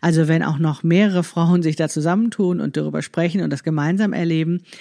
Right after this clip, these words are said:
dass das auch noch mal eine Kraft entfalten kann, ja, von der ich nach wie vor glaube, dass diese Kraft nicht, ähm, entdeckt wurde, beziehungsweise noch nicht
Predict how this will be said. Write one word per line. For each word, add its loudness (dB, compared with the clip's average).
dass 0
das 0
auch -2
noch 0
mal 0
eine 2
Kraft -2
entfalten -2
kann, -2
ja, -2
von -4
der 2
ich 0
nach 2
wie 2
vor -2
glaube, 0
dass 0
diese 0
Kraft -6
nicht, -4
ähm, -4
entdeckt 0
wurde, 2
beziehungsweise 0
noch 0
nicht -2